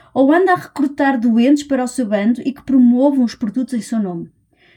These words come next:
As farmacêuticas, que têm uma reputação má para chuchu entre os comuns dos mortais, na Europa não podem sequer contactar diretamente um doente ou ter um dado do doente ou até uma foto com a cara do doente.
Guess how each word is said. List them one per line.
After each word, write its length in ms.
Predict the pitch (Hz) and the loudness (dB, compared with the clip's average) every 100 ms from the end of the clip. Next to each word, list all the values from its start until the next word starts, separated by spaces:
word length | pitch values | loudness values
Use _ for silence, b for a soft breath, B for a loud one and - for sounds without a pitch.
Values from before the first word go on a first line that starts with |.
| - | -10
As 140 | 220 | -6
farmacêuticas, 840 | - 294 277 - 262 254 302 320 302 | -2 2 2 0 -4 -4 -6 -6 -12
que 100 | - | -2
têm 160 | 285 | 2
uma 140 | 269 277 | 4 2
reputação 520 | - - 269 - 220 | -4 -8 -6 -2 0
má 360 | 220 220 294 359 | 2 2 2 0
para 220 | 311 277 | -2 -4
chuchu 440 | 277 269 - 277 | -4 -4 0 0
entre 200 | 262 240 | 0 -2
os 20 | |
comuns 340 | - 247 247 240 | -2 2 2 0
dos 140 | - | 0
mortais, 560 | 233 202 208 196 233 - b b b | -2 -2 -6 -6 -6 -8 b b b
na 100 | 233 | 2
Europa 640 | 285 339 262 220 226 262 - | 2 2 2 0 -2 -8 -2
não 220 | 254 262 | 0 0
podem 260 | 254 285 294 | 0 2 2
sequer 680 | - - 294 - 359 311 - | 0 -8 -8 -2 2 2 0
contactar 680 | 262 240 240 - 220 202 214 | -2 -2 -4 -6 -4 -4 -4
diretamente 600 | 226 233 247 247 262 269 | -6 -4 -2 0 2 2
um 100 | 254 | 2
doente 460 | 208 208 247 - b b b - | 0 0 -2 -4 b b b -4
ou 140 | 269 | -2
ter 200 | 285 277 | 2 2
um 160 | 262 254 | 4 4
dado 380 | 277 311 262 | 2 2 2
do 160 | 247 262 | 0 -2
doente 340 | 233 233 262 | 0 0 0
ou 60 | 320 | 0
até 240 | 311 339 | 2 2
uma 220 | 349 359 262 | 4 2 0
foto 600 | - 285 302 294 240 208 | -4 0 0 0 -4 -4
com 120 | 247 | -4
a 60 | 233 | -2
cara 260 | 254 240 | -2 -2
do 140 | 226 226 | -2 -4
doente. 460 | 196 190 175 - | -4 -8 -8 -12